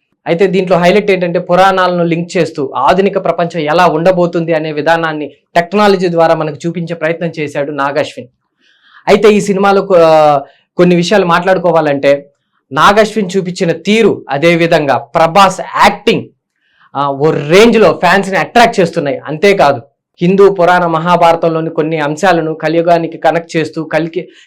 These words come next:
కల్కిగా అవతరించే క్రమంలో ఎలాంటి పరిస్థితుల్ని నె-, నెలకొన్నాయనే అంశాన్ని నాగ్ అశ్విన్, ఆ, ఎన్-, తన విజన్తో ఈ చిత్రాన్ని, ఆ,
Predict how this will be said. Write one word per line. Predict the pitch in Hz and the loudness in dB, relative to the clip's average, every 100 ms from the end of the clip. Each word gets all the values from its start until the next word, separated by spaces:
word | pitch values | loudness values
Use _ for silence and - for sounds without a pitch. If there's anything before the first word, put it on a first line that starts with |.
| - | -2
కల్కిగా | 190 190 226 214 190 | 0 2 0 2 2
అవతరించే | 175 175 175 170 185 | 2 0 -2 -2 -4
క్రమంలో | 170 170 185 190 175 | -4 -2 -2 -2 -2
ఎలాంటి | 143 160 196 190 | 0 0 0 0
పరిస్థితుల్ని | 185 185 180 190 190 185 180 | -2 -2 -2 -4 -4 -4 -6
నె-, | 165 165 - _ _ _ | -8 -8 -10 _ _ _
నెలకొన్నాయనే | 165 180 185 180 175 165 | 0 2 2 0 0 0
అంశాన్ని | 160 156 196 170 160 165 | -2 -2 -2 -2 -2 -2
నాగ్ | 156 175 | 0 2
అశ్విన్, | 175 180 170 165 _ _ _ - | 0 -2 -6 -6 _ _ _ -8
ఆ, | 160 | -6
ఎన్-, | 170 175 - 185 | -2 -4 -2 0
తన | 185 | 0
విజన్తో | 160 139 170 226 214 196 190 | 0 0 2 2 2 0 0
ఈ | 165 | -2
చిత్రాన్ని, | 160 - 185 175 175 202 147 | -8 -2 0 0 -2 -8 -10
ఆ, | 147 143 139 139 | -6 -2 -2 -4